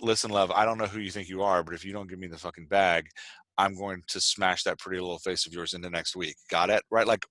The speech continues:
perfect, like, bully voice, like, you know, just setting up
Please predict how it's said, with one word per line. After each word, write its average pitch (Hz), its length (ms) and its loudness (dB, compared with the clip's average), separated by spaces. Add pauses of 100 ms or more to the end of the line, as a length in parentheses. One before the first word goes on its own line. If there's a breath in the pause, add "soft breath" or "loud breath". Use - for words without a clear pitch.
perfect, 165 520 2
like, 110 140 4 (180)
bully 135 340 4
voice, 107 920 2
like, 101 480 4 (460 loud breath)
you 113 160 2
know, 107 100 4
just - 560 4
setting 135 360 4
up 117 220 6